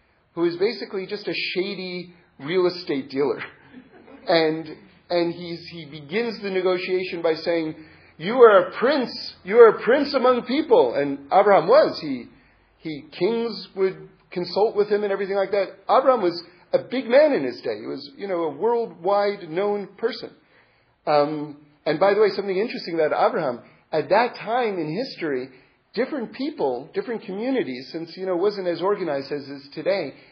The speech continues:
they minted their own currency. And the most reliable currency in the world was that minted by Abraham. So, so he was really trusted and beloved by everyone, by all the peoples, you know.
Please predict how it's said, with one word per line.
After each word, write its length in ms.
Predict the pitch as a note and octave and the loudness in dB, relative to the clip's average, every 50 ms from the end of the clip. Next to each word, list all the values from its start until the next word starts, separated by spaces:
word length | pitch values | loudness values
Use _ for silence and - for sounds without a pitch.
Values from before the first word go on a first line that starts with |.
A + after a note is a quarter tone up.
| _ _ _ _ _ | _ _ _ _ _
they 160 | D3+ E3 E3 | -2 -2 -2
minted 600 | D#3 D#3+ E3+ G3+ B3 C4+ C4+ - B3 A3+ F3 D#3 | -2 -2 -2 -2 -2 -2 -2 -4 -8 -8 -4 -2
their 200 | F#3+ F3+ F3+ - | 0 0 2 2
own 240 | F#3+ G3 F#3 F3+ F3+ | 0 -2 -2 -4 -8
currency. 640 | - - A3 A#3 A3 D#3 B2+ B2 - - - - - _ _ _ _ _ _ _ _ _ _ _ _ _ _ _ _ _ _ _ _ _ | -4 0 0 2 2 0 -4 -8 -12 -16 -18 -18 -18 _ _ _ _ _ _ _ _ _ _ _ _ _ _ _ _ _ _ _ _ _
And 420 | F3+ D#3+ D#3+ D#3+ D#3+ D#3+ - D3+ | -2 -2 -2 -2 -4 -8 -8 -6
the 80 | D3 D#3+ | -6 -4
most 300 | E3 F3+ F#3 F#3 - - | -2 -2 -2 -2 -4 -6
reliable 720 | E3 D#3 D3 D3 D#3+ F3 G3+ A#3 B3+ C4+ B3+ G3 A#3 G#3+ | -2 -2 0 2 2 0 2 2 0 -2 -2 -4 -6 -6
currency 600 | A3+ - - A#3 B3 C4 C4 A#3+ - - - F#3 | -6 -10 -6 -4 -4 -4 -4 -6 -8 -12 -8 -6
in 120 | F3 E3+ | -4 -4
the 60 | E3 D#3+ | -4 -2
world 380 | D#3+ F#3+ G#3+ A3 G3+ F3+ D3 | 2 4 4 4 4 2 -2
was 200 | C3+ C#3+ C#3 C#3 | -4 -6 -6 -2
that 260 | D#3 F3 F#3 E3+ D3 | 0 0 0 0 0
minted 380 | F3 E3+ F#3 F#3 F3+ F#3+ E3 - | -4 -4 -4 -4 -6 -10 -8 -2
by 160 | D#3+ D#3 D3+ D3 - - | -2 0 0 0 -2 -2
Abraham. 440 | D3 C#3 C3 C3 A#2+ A#2 - - _ _ _ _ _ _ _ _ _ _ _ _ _ _ _ _ _ F3+ _ _ _ _ _ _ _ _ _ _ _ _ _ _ | -4 -4 -4 -6 -10 -10 -14 -20 _ _ _ _ _ _ _ _ _ _ _ _ _ _ _ _ _ _ _ _ _ _ _ _ _ _ _ _ _ _ _ _
So, 440 | - - - E3+ D#3 D3 D3 D3 - | -18 -4 2 2 2 2 2 -2 -8
so 260 | - - - E3+ D3+ | -12 -8 -6 -6 -6
he 180 | - - G3 G#3+ | -6 -8 -10 -8
was 200 | G#3+ G3+ D#3+ D3+ | -6 -6 -6 -6
really 340 | E3+ G#3 A#3 A3+ A3 G3 - | -8 -8 -8 -8 -10 -12 -12
trusted 800 | - - - - A#3 C4+ C#4 C#4 - - - C3+ G#2+ F2+ - _ _ _ _ _ _ _ _ _ _ _ _ _ | -12 -14 -8 -6 -6 -6 -6 -8 -12 -10 -8 -10 -10 -10 -16 _ _ _ _ _ _ _ _ _ _ _ _ _
and 220 | D#3 D3 D3 C#3 - | -6 -6 -6 -4 -2
beloved 560 | C#3 C#3 C#3 C#3+ E3+ A3 B3+ - - - - | -2 -2 0 0 2 2 2 2 0 -4 -2
by 180 | C#3+ C3+ C3+ | 0 0 0
everyone, 500 | - D#3 G3+ G#3 F#3 C#3 A#2 G2 - - _ _ _ _ _ _ _ _ _ _ _ | 0 0 -2 -2 -4 -8 -10 -10 -14 -18 _ _ _ _ _ _ _ _ _ _ _
by 120 | C#3 C#3 | -4 -4
all 220 | C#3 D3 F3+ G3+ G#3+ | -4 -2 -2 -2 -2
the 80 | A3 | -2
peoples, 480 | G#3+ - B3 - - - - - - - - | -8 -10 -14 -14 -14 -18 -18 -18 -20 -18 -14
you 80 | - | -12
know. 180 | C3+ D#3+ F3+ | -10 -10 -10